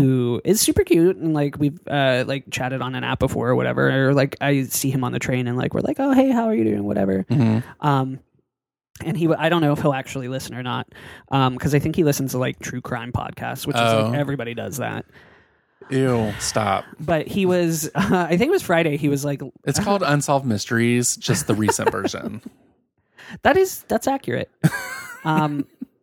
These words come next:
Speaker 1: I don't know if I could do, like, a true crime podcast.
Speaker 2: Which
Speaker 1: I like reading about true crime. I think I
Speaker 2: Mm-hmm.
Speaker 1: like to read things,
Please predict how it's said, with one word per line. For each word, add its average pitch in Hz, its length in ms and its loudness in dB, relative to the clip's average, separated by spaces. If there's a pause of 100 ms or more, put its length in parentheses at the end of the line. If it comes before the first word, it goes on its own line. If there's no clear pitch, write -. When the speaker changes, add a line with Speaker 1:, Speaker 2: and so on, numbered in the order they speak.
(580)
Speaker 1:
I 277 80 0
don't 403 200 0
know 214 140 4
if 202 120 -4
I 143 40 -2
could 139 160 -6
do, 127 200 -2
like, 123 180 -6
a 120 60 -6
true 127 260 -6
crime 120 320 -6
podcast. - 340 -8
Speaker 2:
Which 147 200 0
Speaker 1:
I 262 80 4
like 339 200 0
reading 170 460 0
about 139 240 -8
true 135 200 -6
crime. 139 300 -6
I 208 80 2
think 339 180 4
I 427 40 4
Speaker 2:
Mm-hmm. 427 60 2
Speaker 1:
like 214 120 0
to - 100 4
read 214 460 0
things, 294 680 -2